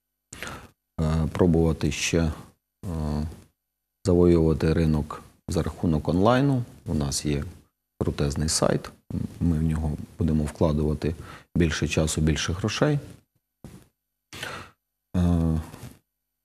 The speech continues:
по, однозначно хочеться збільшити кількість туристів.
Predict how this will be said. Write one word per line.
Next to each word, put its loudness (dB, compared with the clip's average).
по, 6
однозначно 4
хочеться 0
збільшити 2
кількість -2
туристів. 4